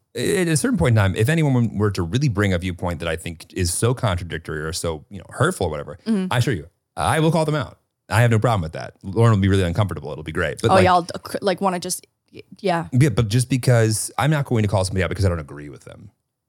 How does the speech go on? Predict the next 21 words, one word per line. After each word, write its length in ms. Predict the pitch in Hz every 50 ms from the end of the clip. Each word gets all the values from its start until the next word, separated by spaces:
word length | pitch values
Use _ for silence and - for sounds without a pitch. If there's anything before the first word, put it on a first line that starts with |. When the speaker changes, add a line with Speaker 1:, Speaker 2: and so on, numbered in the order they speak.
| _ _ _ _ _ _ _ - 185 180 180
Speaker 2:
Right. 360 | 180 175 151 135 - - 110
Speaker 1:
But 100 | - 95
I 40 | 98
will 140 | 107 113
challenge. 440 | 98 - 101 82 - - - - - _ -
Speaker 2:
Or, 380 | - 381 349 285 220 214 208
yeah, 280 | - - 269 370 302 175
challenge. 680 | 180 - - - 370 370 370 339 262 214 190 190 196 190
I 140 | - - 247
think 180 | 233 262 269 262
there's 140 | 262 240 226
also, 180 | 220 220 220
like, 160 | 196 185 165
levels 280 | 185 170 170 190 185 175
to 80 | - 190
it. 100 | 170 -
Like, 180 | - 175 170 202
one, 400 | 196 208 202 196 185 180 196 190
challenge. 640 | - - 208 143 151 170 165 160 175 175 - -
Two, 400 | - - 339 285 233 233 226 226 _ _ _ _ _ _ _ _ -
like, 280 | 175 180 254 254 -